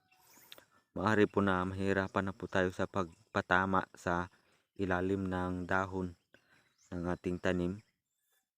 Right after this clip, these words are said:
Dahil itong ilalim po ng dahon, guys, mas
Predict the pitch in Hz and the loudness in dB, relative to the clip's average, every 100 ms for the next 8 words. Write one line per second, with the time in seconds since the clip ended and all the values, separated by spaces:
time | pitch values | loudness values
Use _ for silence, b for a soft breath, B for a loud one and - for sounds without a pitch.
0 | _ _ _ _ _ _ _ - 90 92 | _ _ _ _ _ _ _ -6 -2 0
1 | 87 95 101 98 95 92 - _ _ - | 2 2 2 0 -2 -6 -14 _ _ 0
2 | 98 98 104 101 101 98 95 95 95 98 | 4 4 2 0 -2 -2 0 0 0 -2
3 | 95 87 - 92 92 - | 0 -2 -2 -2 -2 -4